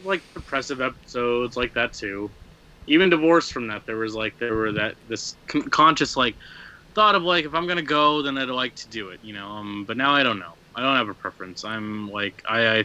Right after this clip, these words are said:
think, if anything, I would just be, I think the romanticism from, like, being, like, a sad, sad, sad kid for so long, um,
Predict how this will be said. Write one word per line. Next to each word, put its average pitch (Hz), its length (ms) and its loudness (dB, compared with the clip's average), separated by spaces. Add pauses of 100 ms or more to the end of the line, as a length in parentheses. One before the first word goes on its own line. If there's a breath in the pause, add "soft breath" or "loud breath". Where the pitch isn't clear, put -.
(100)
think, 123 260 0
if - 140 -8
anything, 110 520 0 (440 loud breath)
I 143 80 4
would 147 100 6
just 139 220 2
be, 127 400 2
I 131 80 0
think 190 180 0
the 160 80 0
romanticism 110 800 -2
from, 101 200 -12
like, 98 140 -8 (140)
being, 113 240 -2
like, 98 160 -6
a - 40 -12
sad, 101 360 -2
sad, 101 260 -4
sad 104 300 -4
kid 107 240 -2
for 104 100 -10
so 98 240 -4
long, 92 380 -6
um, 87 200 -16